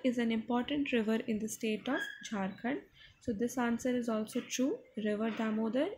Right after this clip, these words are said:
is an important river of Jharkhand.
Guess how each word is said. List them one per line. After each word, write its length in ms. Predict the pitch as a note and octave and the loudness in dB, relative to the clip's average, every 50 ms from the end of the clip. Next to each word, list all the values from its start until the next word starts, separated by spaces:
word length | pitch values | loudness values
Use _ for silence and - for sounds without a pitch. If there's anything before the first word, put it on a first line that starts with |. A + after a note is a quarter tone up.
| - - | -4 0
is 180 | B3 B3+ A3+ C#4+ | 0 2 4 4
an 120 | C#4 C4 | 4 4
important 580 | C4+ B3+ B3 - A#3 A3 A3 - A3+ A3 G#3+ - | 2 2 0 0 -2 -4 -2 -2 -4 -4 -2 -2
river 260 | G#3+ G3 G#3 G3+ G3+ G#3+ | -2 -2 -2 -2 -2 -2
of 220 | A3+ D4+ B4 - - - _ - - - G#3+ | -2 -2 -4 -6 -10 -18 _ -20 -18 -8 -2
Jharkhand. 560 | - A3+ G#3 F#3 F3 - - - D#3 D#3 D#3+ | 0 2 2 2 0 -2 -4 -4 -4 -2 -4